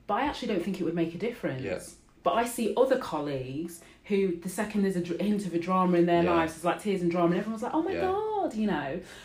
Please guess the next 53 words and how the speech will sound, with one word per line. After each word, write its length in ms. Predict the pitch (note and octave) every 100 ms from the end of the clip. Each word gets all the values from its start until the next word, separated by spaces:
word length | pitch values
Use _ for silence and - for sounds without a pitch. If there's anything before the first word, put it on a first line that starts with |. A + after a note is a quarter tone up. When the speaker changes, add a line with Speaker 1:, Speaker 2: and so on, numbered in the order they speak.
| -
Speaker 1:
But 140 | G#3 F3
with 140 | G#3
me, 220 | C4 E4+ -
it's 100 | -
kind 200 | G#3 G3
of 80 | A3
like, 100 | A3+
"Oh, 140 | D#4
Shreen, 260 | D#4+ - C4
she'll 140 | B3+ B3
be 120 | A#3+
fine. 400 | C4 B3 F#3+ D#3+
She'll 180 | G#3+ G3
Speaker 2:
Yeah. 180 | -
Speaker 1:
get 120 | G#3+ E3+
over 140 | D3
it." 260 | B2+ - -
Speaker 2:
Totally. 320 | - B2 G3
Speaker 1:
You 60 | F3+
know, 60 | F#3
and 100 | G3+
they'll 120 | G#3+
go, 200 | G#3+ G3+ - - - - - -
"Because 260 | A#3+ G#3+ G#3+
you're 120 | F#3+
so 180 | G#3 G3
strong." 300 | - F#3 A3
"Oh, 100 | A#3
I 60 | A#3
wish 240 | B3+ -
I 60 | G#3+
was 180 | F#3
like 340 | F3+ E3+ E3+ -
you." 140 | D#3+ -
I 80 |
Speaker 2:
Yeah. 120 | G2 -
Speaker 1:
hate 60 |
that 160 | E3+ -
saying. 340 | D3 C#3 C3+ - - -
I 120 | F3
hate, 440 | - A3 B3 F#3+ E3+
Speaker 2:
<laughs> 200 | G3 - F3+
Speaker 1:
can 60 | A#3+
I 100 | B3
just 180 | C4+
say 160 | C#4 A#3
it 20 |
on 120 | A3 A3
record? 440 | A3 F3+ D#3 D#3 - - - -
I 140 | G#3+ G#3+
hate 280 | A3+ A3+ G#3+
that 180 | G#3+
saying, 400 | - G3 G3 A#3